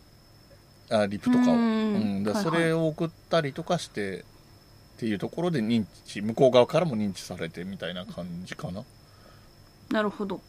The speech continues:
Speaker 1: うんうんうん。
Speaker 2: うーん。
Speaker 1: で、あの、イベントの収録の相手を探すってなった時に誰にしようかなっていうところで、やっぱり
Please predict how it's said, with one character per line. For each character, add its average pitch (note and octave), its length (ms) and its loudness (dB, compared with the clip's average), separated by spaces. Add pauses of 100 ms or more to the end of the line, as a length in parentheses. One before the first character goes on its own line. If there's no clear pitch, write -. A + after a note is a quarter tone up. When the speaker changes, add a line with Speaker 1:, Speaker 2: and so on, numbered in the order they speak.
Speaker 1:
う A#2 40 -10
ん G2+ 160 -8 (100)
う G2+ 40 -8
ん F2 160 -8 (1300)
う G#3+ 40 -2
ん。 - 20 0
Speaker 2:
う G#3+ 40 0 (600)
ー G3+ 40 -8
ん。 G3 140 -12
Speaker 1:
で、 F3+ 320 -4
あ B2+ 140 4
の、 F#2+ 540 0 (160)
イ C#3+ 100 -2
ベ E3 140 4
ン E3 100 2
ト F3 200 -2
の F3 280 0 (120)
収 C3 280 -2
録 B2+ 300 -2
の D#3 260 -2
相 A2+ 220 0
手 A#2+ 100 -6
を G#2 80 -4
探 G2 260 -6
す - 120 -4
っ F3+ 40 0
て - 160 -6
な A2+ 120 2
っ - 20 -6
た A#2 80 -8
時 - 220 -12
に C#3+ 100 -2
誰 A2 220 6
に F#2+ 100 -6
し - 80 -10
よ E2+ 100 -10
う - 60 -20
か B2 60 -8
な D3 140 -4
っ E3 40 -6
て - 160 -14
い G2+ 40 -8
う F#2+ 40 -10
と A#2+ 80 -16
こ - 140 -18
ろ F2+ 100 -12
で、 G#2 420 -10 (1200)
や D3+ 80 -10
っ - 100 -12
ぱ D#3+ 80 2
り A#2+ 140 -4